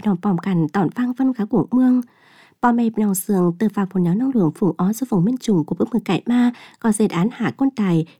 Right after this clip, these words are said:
cánh cải sòng pan cầu hỏi lắng hơn cho thùng lụp, là tạo đình dư dư hải na, cỏ trọ, đò dệt hải, nàng tình Hà Tĩnh, Quảng Nam, Phú Yên, lại khẻn tang, bạc tang nhớ cổng luồng, cánh, bạc tang khổng tỉnh, có trọ cạn lỡ đình dệt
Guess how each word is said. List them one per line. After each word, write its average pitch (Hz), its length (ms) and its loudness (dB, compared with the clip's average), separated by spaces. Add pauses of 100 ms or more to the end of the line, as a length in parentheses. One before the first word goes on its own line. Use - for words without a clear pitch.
cánh 185 120 2
cải 190 280 0
sòng 165 300 -2
pan 254 160 0
cầu 196 180 -2
hỏi 175 280 -2
lắng 185 100 -2
hơn 254 160 -2
cho 214 140 -4
thùng 180 200 0
lụp, 190 180 2 (300)
là 233 120 2
tạo 208 120 0
đình 214 140 2
dư 196 120 0
dư 196 140 0
hải 185 300 0
na, 262 260 0
cỏ 208 140 2
trọ, 190 320 -2
đò 196 60 0
dệt 185 180 -2
hải, 180 280 0 (360)
nàng 233 140 2
tình 220 200 2
Hà 180 140 -2
Tĩnh, 180 320 0
Quảng 175 200 -2
Nam, 180 180 -2
Phú 175 200 -2
Yên, 190 260 4 (240)
lại 226 120 2
khẻn 214 280 0
tang, 269 300 2 (300)
bạc 220 220 0
tang 277 140 2
nhớ 233 120 2
cổng 175 200 0
luồng, 175 280 2 (260)
cánh, 185 260 2 (260)
bạc 170 200 0
tang 254 220 -2
khổng 175 180 0
tỉnh, 180 260 2
có 170 100 -2
trọ 190 280 -2
cạn - 180 -2
lỡ 185 100 0 (100)
đình 190 180 2
dệt 185 160 -2